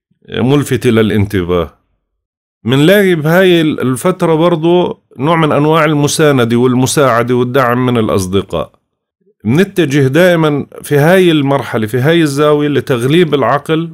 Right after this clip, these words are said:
على العواطف. يصير عندنا قدرة عالية جدًا إن نسيطر على مشاعرنا، منحل الأمور بطريقة عقلانية، بدون عصبية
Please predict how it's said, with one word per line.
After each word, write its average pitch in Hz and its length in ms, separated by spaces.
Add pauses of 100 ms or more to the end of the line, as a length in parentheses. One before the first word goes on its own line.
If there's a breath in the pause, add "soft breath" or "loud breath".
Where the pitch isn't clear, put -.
على 117 220
العواطف. 98 760 (1000)
يصير 151 240
عندنا 147 220
قدرة 139 360
عالية 131 320
جدًا 139 340
إن 123 280
نسيطر 123 460
على 110 180
مشاعرنا، 82 800 (760)
منحل 110 420
الأمور 139 400
بطريقة 117 480
عقلانية، 90 840 (1300)
بدون 117 280
عصبية 123 680